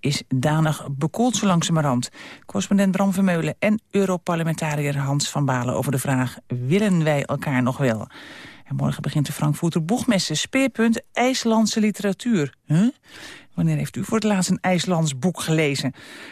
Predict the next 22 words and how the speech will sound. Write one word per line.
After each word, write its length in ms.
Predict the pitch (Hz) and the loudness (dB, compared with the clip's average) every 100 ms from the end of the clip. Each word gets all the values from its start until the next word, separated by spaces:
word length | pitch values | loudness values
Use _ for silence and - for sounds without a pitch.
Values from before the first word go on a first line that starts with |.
| - | -8
Nou, 160 | 143 - | -6 -6
schrijver 380 | - 180 190 - | -2 0 0 -2
Kester 300 | 240 220 240 | 0 0 -2
Frederiks 440 | - 262 190 151 | 0 2 2 -2
gaat 260 | - 139 143 | -4 -6 -4
al 140 | 160 | -6
onze 360 | 170 160 156 156 | -2 0 0 -2
vooroordelen 800 | - 147 147 - 139 139 135 127 | -4 -2 -2 0 -2 0 0 0
wegnemen, 560 | 113 110 117 101 87 - | -2 -2 0 0 -2 -8
hoop 220 | - 107 | -8 -8
ik. 280 | - - - - | -8 -12 -14 -6
En 100 | 110 | -4
om 80 | 113 | -2
vijf 220 | - 156 | -2 0
voor 80 | 202 | 2
twaalf 280 | 190 175 | 2 2
Hans 280 | - 170 165 | 2 2 2
Dorrestein, 640 | 147 202 196 - 143 127 - - - | 2 2 0 0 2 0 -2 -16 -20
die 120 | - | -8
de 80 | 127 | -6
uitkomsten 680 | - 131 - 139 131 110 - | -4 -6 0 0 0 -4 -4
van 220 | 139 135 | 0 0